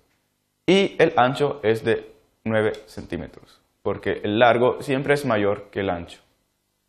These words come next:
Entonces, estas son nuestras dimensiones de la caja. Bien, comprobamos estos valores del largo y del ancho, tanto del perímetro como el volumen, para que ver si cumplen las especificaciones del problema.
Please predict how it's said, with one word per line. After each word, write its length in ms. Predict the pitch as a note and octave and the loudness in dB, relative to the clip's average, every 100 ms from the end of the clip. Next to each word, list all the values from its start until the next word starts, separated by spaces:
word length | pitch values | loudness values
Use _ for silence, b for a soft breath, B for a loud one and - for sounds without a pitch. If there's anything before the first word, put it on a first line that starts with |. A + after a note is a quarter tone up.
| - | -2
Entonces, 260 | A2 - | -2 0
estas 220 | - D#3+ | -2 -2
son 260 | D3+ C#3+ B2 | -4 -6 -6
nuestras 260 | C3 B2 A#2 | -6 -4 -4
dimensiones 480 | G2+ F#2 G2 G2+ A2+ | -4 -8 -8 -10 -6
de 80 | G2+ | -6
la 120 | F2 | -4
caja. 300 | - - - _ _ _ _ _ _ _ _ _ _ _ _ _ _ _ _ - | -6 -8 -18 _ _ _ _ _ _ _ _ _ _ _ _ _ _ _ _ -14
Bien, 380 | G2 F#2 F#2 - _ _ _ _ | -6 -4 -6 -12 _ _ _ _
comprobamos 540 | A2 A2+ B2 C#3 D#3+ | -4 2 4 4 2
estos 200 | E3 - | 0 2
valores 520 | E3+ D3 C#3 D3 - | 4 6 4 2 -2
del 160 | C3 D3 | 0 4
largo 340 | C3+ B2+ C#3 | 4 4 2
y 60 | C#3+ | 0
del 300 | C#3+ D3 D3 | 0 0 2
ancho, 320 | C3+ C3 C#3+ | 2 2 -4
tanto 240 | C3+ B2 A2+ | -4 -2 0
del 100 | A2 | 0
perímetro 360 | C3+ C#3 D3 | -2 -2 -6
como 140 | D#3 D#3+ | -4 -2
el 60 | |
volumen, 560 | E3 D3+ C#3+ D#3 F3+ - _ | 0 0 0 -4 -8 -16 _
para 140 | F3 | 0
que 80 | F3 | 2
ver 200 | D3+ C#3 | 2 2
si 100 | D#3 | 0
cumplen 300 | C#3+ C3+ C#3 | -4 -2 -2
las 80 | C#3 | -2
especificaciones 680 | C3 C3 A#2+ G#2+ A2 A2 | -6 -6 -4 -4 -4 -6
del 100 | G#2 | -6
problema. 420 | F2+ F2 F#2 F2 | -6 -4 -4 -6